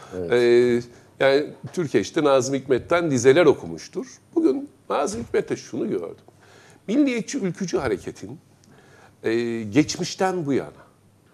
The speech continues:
Speaker 2: e, her, e, diyebilirim ki her şeyinden, e, kuşağından insanlar vardı. Yani, e, Aksakal dediğimiz Profesör Doktor, e, Mustafa Kapalı, yani seksen beş yaşında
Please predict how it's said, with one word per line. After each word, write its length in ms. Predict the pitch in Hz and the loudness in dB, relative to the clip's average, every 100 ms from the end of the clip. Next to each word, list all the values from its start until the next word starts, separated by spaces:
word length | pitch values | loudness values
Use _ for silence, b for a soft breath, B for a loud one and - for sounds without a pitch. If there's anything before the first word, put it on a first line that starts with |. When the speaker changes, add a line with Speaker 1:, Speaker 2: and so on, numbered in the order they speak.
| b b b _ - | b b b _ -6
Speaker 2:
e, 380 | 113 110 110 101 | -4 -4 -6 -8
her, 540 | - - 277 381 202 - _ | -10 0 2 2 -2 -16 _
e, 60 | 120 113 113 113 110 - 160 _ b b b b 107 | -2 0 0 -2 -4 -10 -18 _ b b b b -6
diyebilirim 560 | 120 120 139 139 131 | -2 -2 -4 -4 -6
ki 220 | 127 127 - - b b _ | -4 -6 -6 -18 b b _
her 200 | 214 254 147 - | 0 2 -2 -6
şeyinden, 540 | 135 127 113 113 127 170 b b b - | -2 -2 -2 -2 -2 -4 b b b -6
e, 60 | 117 113 117 117 117 117 - 123 | -4 -4 -4 -4 -4 -6 -8 -14
kuşağından 540 | - 151 165 135 135 139 | -8 -4 -2 -2 -2 -2
insanlar 560 | 123 - 113 117 113 | -2 -6 -8 -8 -8
vardı. 320 | 95 80 73 - - B B B | -10 -12 -16 -20 -20 B B B
Yani, 240 | 151 156 147 | 0 2 0
e, 380 | 143 147 135 139 | -2 -2 0 2
Aksakal 600 | 180 - 165 147 123 113 | 2 2 0 0 0 2
dediğimiz 640 | 113 110 107 139 - - B B B - | 0 0 -2 -4 -8 -12 B B B 0
Profesör 500 | 139 143 135 151 131 | 2 2 0 0 2
Doktor, 380 | 131 127 139 139 - _ | 0 2 0 0 -10 _
e, 360 | 113 113 117 113 107 | -2 -2 -2 -6 -8
Mustafa 420 | 110 - 151 180 | -12 -8 -2 -2
Kapalı, 460 | - 123 143 110 80 - _ - | 0 4 6 4 0 -12 _ -2
yani 200 | 110 104 | 0 0
seksen 500 | - 117 - 120 120 | -4 -4 0 0 2
beş 220 | 113 - | -2 -2
yaşında 440 | 110 - 98 101 | -8 -6 -4 -4